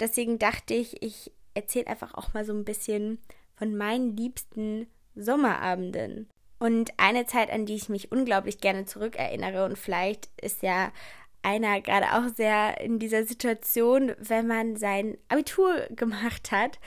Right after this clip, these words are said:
und diese Zeit zwischen man ist fertig mit der Schule und man fängt dann sein Studium an, das fand ich so wundervoll, weil man so richtig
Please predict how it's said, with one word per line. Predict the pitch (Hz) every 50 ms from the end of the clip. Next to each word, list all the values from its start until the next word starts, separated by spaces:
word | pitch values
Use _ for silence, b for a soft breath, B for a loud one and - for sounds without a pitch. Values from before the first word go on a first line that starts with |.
| B B B B 196 B -
und | - 240 240 240 240 226 - -
diese | 233 220 226 220 214 214
Zeit | - - - 240 269 320 359 359 -
zwischen | - - 247 262 277 - - - 262 254 254 254 247 240 - - - - -
man | - 226 214 208 214 214 214
ist | - - 233 - -
fertig | - - 226 - 226 -
mit | - 202
der | - -
Schule | - - - 302 349 370 339 -
und | - 233 233 -
man | 226 220 220
fängt | - - - 240 226 240 -
dann | 202 202 214 214
sein | 208 208 196 196 202
Studium | 208 - - - 247 214 208 185 175 - -
an, | - 165 170 196 214 254 B B B B B B B B B B _ _ -
das | - 196 190 - - - - -
fand | - - - - - 208 208 208
ich | 208 208 - - - -
so | 233 220 220 233 233 240 247 247 247 247 - - - _ _ _
wundervoll, | - 220 226 240 254 294 285 277 269 - 240 - - - 214 214 226 233 269 311 B B B B B B B B -
weil | - 226 226
man | 247 247 247
so | 240 240
richtig | 302 320 - - 381 359 - -